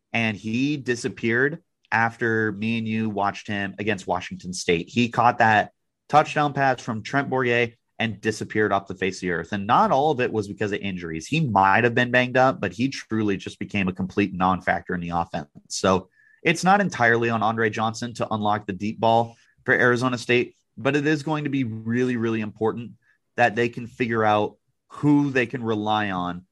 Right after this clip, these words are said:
to be that deep ball option. And, and I mean, they lost some guys too. So they're, they're really gonna have to figure out how to, how to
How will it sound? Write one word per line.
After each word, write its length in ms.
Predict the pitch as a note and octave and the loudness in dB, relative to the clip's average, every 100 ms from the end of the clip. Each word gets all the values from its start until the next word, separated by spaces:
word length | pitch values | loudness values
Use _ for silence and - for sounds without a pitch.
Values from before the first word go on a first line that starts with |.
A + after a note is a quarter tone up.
| _ _ C3+ | _ _ -10
to 120 | B2+ | -8
be 380 | G2+ A2+ A2 A2 | 0 2 4 4
that 360 | A2 G#2+ F#2+ | 4 2 0
deep 240 | F#2+ G#2+ F#2 | -6 -6 0
ball 260 | G#2 F#2+ - | 0 0 0
option. 440 | F2+ F2 - D#2+ | -2 -2 -8 -4
And, 140 | A#2 C3+ | -2 -2
and 200 | D3 C#3 | -4 -2
I 60 | |
mean, 160 | C3+ D3 | -2 -2
they 140 | C#3 | -2
lost 340 | C3 A#2+ B2 - | 2 0 0 -4
some 120 | G2 | -4
guys 280 | F2+ F2 - | -2 -2 -8
too. 300 | - F#2+ F2+ | -4 -4 -4
So 160 | - | -4
they're, 300 | G2 A#2+ - _ _ _ _ | 0 0 -2 _ _ _ _
they're 220 | A#2+ C#3 | 2 2
really 420 | A#2+ B2 B2+ B2 | 2 2 2 2
gonna 240 | A2+ A2+ G#2+ | 0 -2 -2
have 340 | A2 G#2 G#2+ | 0 0 -2
to 120 | - - - - | -10 -12 -20 -6
figure 260 | A2+ G#2+ | 0 4
out 300 | G#2 G2+ G2+ | 4 4 0
how 280 | - G#2 G2 | -2 0 0
to, 460 | F#2+ G2+ F#2 F2+ - _ _ _ _ _ | -2 -6 -4 -4 -6 _ _ _ _ _
how 220 | - A2+ G#2+ | -8 -4 -4
to 400 | - G#2 F#2+ | -4 -4 -4